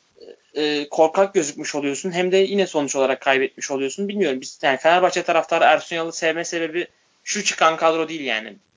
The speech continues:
E, ilk çıkan Gazişehir maçındaki kadro Fenerbahçe'nin Ersun Yanal'ı sevme sebebi ve sonrasındaki kadro ama şu çıkan kadro, e, Fe-,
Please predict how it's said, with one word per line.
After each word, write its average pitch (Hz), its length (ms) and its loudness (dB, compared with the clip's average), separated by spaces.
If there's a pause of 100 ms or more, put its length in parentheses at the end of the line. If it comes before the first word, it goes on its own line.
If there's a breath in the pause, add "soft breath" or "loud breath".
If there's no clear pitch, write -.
(220)
E, 139 260 -6
ilk 190 220 -10
çıkan 180 340 0
Gazişehir 170 400 0
maçındaki 165 420 -10
kadro 151 460 -2
Fenerbahçe'nin 123 800 -6
Ersun 131 340 -4
Yanal'ı 127 160 -12
sevme 123 260 -12
sebebi 120 240 -10
ve 131 80 -10
sonrasındaki 135 540 -10
kadro 127 260 -8
ama 196 220 -8 (300)
şu - 160 -14
çıkan 151 300 -2
kadro, 156 420 0 (880)
e, 135 60 -4 (640)
Fe-, 147 260 -2